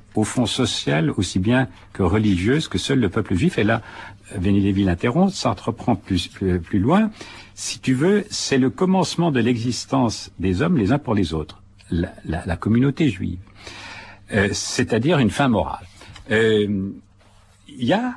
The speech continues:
cette ouverture que Bernard-Henri Lévy, euh, décrit justement comme, comme, euh,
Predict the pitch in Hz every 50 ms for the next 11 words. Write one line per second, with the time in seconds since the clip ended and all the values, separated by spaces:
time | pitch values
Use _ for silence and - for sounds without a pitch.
0 | - - - - - 107 90 104 101 101 104 90 - - 214 240 240 - 131 104
1 | 92 92 90 90 95 95 98 95 - - - 92 92 - 90 92 90 90 90 90
2 | 90 90 90 95 98 95 95 95 120 139 143 123 107 101 98 101 101 101 98 95
3 | 92 95 104 104 - - - 123 110 95 131 135 - - 139 165 208 214 - 156
4 | 139 127 120 - 135 131 127 123 123 120 117